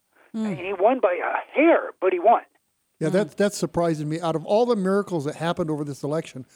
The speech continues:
Speaker 3: I am really surprised that wasn't another one that we didn't, that we didn't win that.
Speaker 2: And, you know, give all credit to the guys in Nevada. The, you know, the Nevada, uh, gun guys and the N R A, they fought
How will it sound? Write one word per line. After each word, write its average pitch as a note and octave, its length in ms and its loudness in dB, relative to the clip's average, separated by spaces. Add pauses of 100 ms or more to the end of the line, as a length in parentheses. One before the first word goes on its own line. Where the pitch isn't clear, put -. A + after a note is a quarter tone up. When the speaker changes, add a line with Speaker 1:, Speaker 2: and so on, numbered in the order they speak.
(280)
Speaker 3:
I F3 80 0
am D#3+ 180 -2
really F3+ 160 2
surprised D#3 540 -2
that D#3 180 -2
wasn't D3+ 320 -4
another D3 400 -4
one C#3 160 -4
that D3 80 -12
we D3 120 -6
didn't, D3+ 360 -6
that D3+ 160 -8
we D#3+ 100 0
didn't D3+ 280 -4
win D3 280 -4
that. C3 240 -8 (640)
Speaker 2:
And, G#3+ 180 -8
you A3 100 -6
know, A3+ 360 4 (360)
give A3 180 2
all G#3+ 240 8
credit G#3 500 0 (160)
to F3 80 -10
the E3 100 -6
guys E3+ 300 0
in E3+ 100 -12
Nevada. D#3+ 500 2
The, E3+ 80 -8 (120)
you D#3+ 80 -8
know, D#3+ 160 -12
the D#3 140 -10 (280)
Nevada, F#3+ 640 4 (460)
uh, - 340 -2 (100)
gun A#3 200 4
guys A3 380 8 (180)
and F#3+ 180 -4
the F3 140 -2
N G#3+ 80 2
R G#3 300 6
A, G#3 320 4 (100)
they F3 300 -2 (220)
fought G3+ 240 4